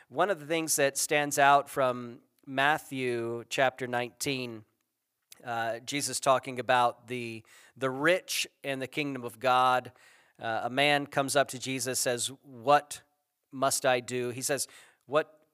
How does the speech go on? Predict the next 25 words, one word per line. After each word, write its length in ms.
good 260
thing 520
must 380
I 180
do 480
to 100
get 220
eternal 400
life. 320
And 100
this 160
is 160
really 240
the 100
mindset 440
of 80
a 40
lot 220
of 100
people 520
here 440
that 180
are 120
trapped 580
in 500